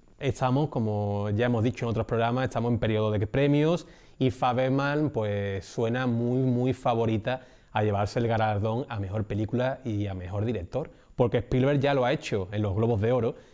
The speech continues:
y es muy posible que vuelva a repetir. Eh, Fabelman llega a nuestras pantallas, eh, después de la última incursión de Spielberg en el cine, como el caso de West Side Story, y sin duda, pues, viene a recuperar el podium,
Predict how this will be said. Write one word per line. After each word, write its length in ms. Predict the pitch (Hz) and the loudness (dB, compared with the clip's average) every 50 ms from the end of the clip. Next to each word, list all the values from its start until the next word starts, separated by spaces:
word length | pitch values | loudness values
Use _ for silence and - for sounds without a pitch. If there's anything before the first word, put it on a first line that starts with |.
| - _ | -10 _
y 100 | - 135 | 0 2
es 60 | 131 127 | 4 4
muy 140 | 147 160 | 4 2
posible 460 | 139 135 123 - - 127 117 131 139 - | 2 0 0 0 0 0 2 2 0 0
que 80 | 127 | 0
vuelva 320 | 107 110 110 113 - - - | 0 0 0 0 0 -2 -2
a 20 | |
repetir. 640 | - - - 87 92 98 - - 110 104 92 87 - - - - - - - - - _ | -2 -2 -4 -4 -4 -6 -4 -4 -4 -4 -6 -8 -12 -20 -20 -20 -20 -20 -20 -20 -8 _
Eh, 560 | - 131 127 127 127 127 127 123 123 123 117 - | 0 2 4 4 4 4 4 4 2 2 0 0
Fabelman 480 | - 143 131 135 139 139 143 139 135 | 0 0 2 2 2 4 4 4 4
llega 200 | 120 127 123 131 | 4 2 2 2
a 40 | 127 | 2
nuestras 280 | 131 123 - 131 - - | 0 0 0 -2 -2 -2
pantallas, 760 | - 110 110 101 - 127 127 127 135 139 147 160 156 - - - - - - - _ - | -2 -2 0 0 2 2 2 2 2 2 2 0 -2 -6 -12 -20 -20 -20 -20 -20 _ -2
eh, 260 | 127 120 120 117 117 117 | 0 2 2 4 4 2
después 400 | 113 - - 127 123 123 123 123 | 0 0 0 0 2 2 2 2
de 100 | 127 127 | 2 2
la 160 | 120 120 113 | 2 4 4
última 380 | 123 139 143 135 - 139 131 127 | 4 4 2 2 2 2 2 2
incursión 480 | 120 104 123 120 107 - 127 123 123 123 | 2 2 2 0 2 2 0 2 2 2
de 60 | 117 | 0
Spielberg 340 | 117 - 127 117 117 113 110 | 0 0 0 2 2 0 0
en 60 | 110 | 0
el 100 | 110 107 | -2 -2
cine, 240 | - - 127 135 135 | 0 0 0 0 0
como 160 | 123 110 110 | -2 -2 -2
el 80 | 107 - | -2 -2
caso 200 | 110 107 - 123 | -2 -2 0 0
de 80 | 110 | 0
West 260 | 104 110 117 107 - | 2 2 0 0 0
Side 180 | - 107 107 123 | -2 0 0 0
Story, 480 | 127 - - 143 131 135 156 175 - - - - - - - - - - | 0 0 0 0 2 2 2 0 -2 -8 -18 -20 -20 -20 -20 -20 -10 -2
y 240 | - 143 143 160 160 | 0 2 4 4 2
sin 260 | - - 120 101 101 | 0 -2 -2 0 0
duda, 380 | 104 110 110 110 120 123 117 - | 0 0 0 0 0 -2 -2 -2
pues, 280 | 113 104 98 95 90 | -2 -2 -2 -2 -2
viene 280 | 98 104 107 110 110 113 | -2 0 0 0 0 0
a 40 | 104 | 0
recuperar 760 | 107 110 104 - - 120 107 - - 90 87 92 104 107 113 | -2 -2 -4 -4 -4 -4 -4 -4 -6 -8 -4 -2 -2 0 0
el 140 | 107 101 101 | 0 -2 -4
podium, 600 | - - 127 123 123 107 107 107 104 101 95 | -2 0 2 2 2 2 2 0 0 -2 -4